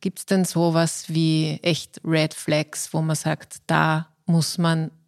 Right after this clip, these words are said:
reagieren? Sie haben gesagt, Ausweichen von, ähm, regelmäßigen gemeinsamen Essen. Gibt's andere Dinge, wo man sagt, okay, wenn, wenn Ihr Kind, ähm, in dieser Richtung auffällig wird, dann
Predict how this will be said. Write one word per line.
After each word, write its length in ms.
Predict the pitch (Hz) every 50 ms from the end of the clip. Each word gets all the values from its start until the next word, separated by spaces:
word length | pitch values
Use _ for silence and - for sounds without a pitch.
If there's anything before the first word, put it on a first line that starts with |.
| _ _ -
reagieren? 760 | 175 160 175 165 160 156 - - 165 170 170 180 190 190 190
Sie 140 | 180 - 160
haben 100 | 156 156
gesagt, 300 | - - 160 160 - -
Ausweichen 680 | 156 156 165 - - - 165 160 160 156 - - 170 156
von, 460 | - - - 165 165 160 160 160 156 _ - - - - - _ -
ähm, 320 | 165 160 160 160 160 156
regelmäßigen 640 | 160 - 170 170 170 170 170 165 156 - 170 175 165
gemeinsamen 600 | - 165 160 156 165 175 185 - 190 180 175 -
Essen. 440 | - 170 165 - - - 175 165 - - - - - - - _ -
Gibt's 240 | - 170 - - -
andere 300 | 175 170 170 175 180 175
Dinge, 340 | - 180 175 175 175 165
wo 80 | 170 165
man 160 | 165 165 165
sagt, 340 | - - 160 160 - - -
okay, 300 | - - 170 165 165 156
wenn, 400 | 160 165 160 160 160 160 - 160
wenn 140 | 165 165 160
Ihr 100 | 165 156
Kind, 340 | - - 175 170 165 160 - _ _ _ _ - - - -
ähm, 500 | 175 165 165 165 165 160 160 - 165 - _ _ _ _ _ _ _ _ _ _ _ _ _ _ _ _ _ _ _ _ -
in 160 | 196 180 160
dieser 260 | 175 175 160 - 165
Richtung 500 | 165 165 160 - - 170 160 160 160 160 -
auffällig 640 | - 170 170 175 - - - 170 165 165 165 - -
wird, 300 | 165 165 - - - _ _ _ _ _
dann 420 | - 170 165 165 160 160 156 156